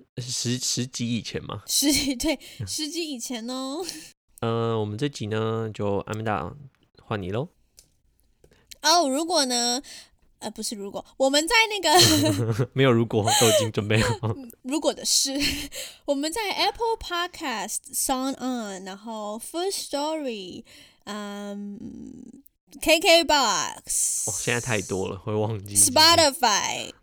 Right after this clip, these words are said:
Speaker 2: 上面，
Speaker 1: 嗯哼。
Speaker 2: 还有什么 My Box 吗？
Speaker 1: Mixer Box。
Speaker 2: 哦，Mister，sorry，sorry，就是，OK，anyway，这些地方可以听这个 podcast 的地方，都有这个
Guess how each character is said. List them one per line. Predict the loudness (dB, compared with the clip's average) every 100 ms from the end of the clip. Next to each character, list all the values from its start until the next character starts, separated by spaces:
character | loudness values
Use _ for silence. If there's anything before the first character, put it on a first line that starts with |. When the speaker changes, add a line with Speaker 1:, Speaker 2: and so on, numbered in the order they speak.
| _
Speaker 2:
上 | -4 -2 -2
面， | -2 -8 -12
Speaker 1:
嗯 |
哼。 | -20 _ _ _
Speaker 2:
还 | _ -2 2
有 | 2 0 -2 -4 -6 -8
什 | -8 -8
么 | -10 -8
My | -4 -4
Box | 0 -2 -2 -4 -4
吗？ | -6 -20 -20 _ _ _ _ 0
Speaker 1:
Mixer | 0 0 0 0
Box。 | 2 -2 -2 -10 -16 -18 _ _ _
Speaker 2:
哦， | -4 -2
Mister，sorry，sorry， | 0 0 0 -4 -10 -10 -8 -8 -10 -12 _ -10 -10 -10 -14 _
就 | -12 -8
是， | -8 -8 -12 _ _ -20 -8
OK，anyway， | -4 0 2 0 0 -2 -2 -4 -4 -6
这 | -8
些 | -8
地 | -6 -6
方 | -6 -8
可 | -4 -6
以 |
听 | -4 -6 -4
这 | -6
个 | -4 -6
podcast | -6 -8 -6 -8 -10
的 |
地 | -14 -16
方， | -14 -16 -18 _ _ _ _
都 | -4 -2 -2 -4
有 | -10 -10
这 | -12 -14
个 | -12 -12 -14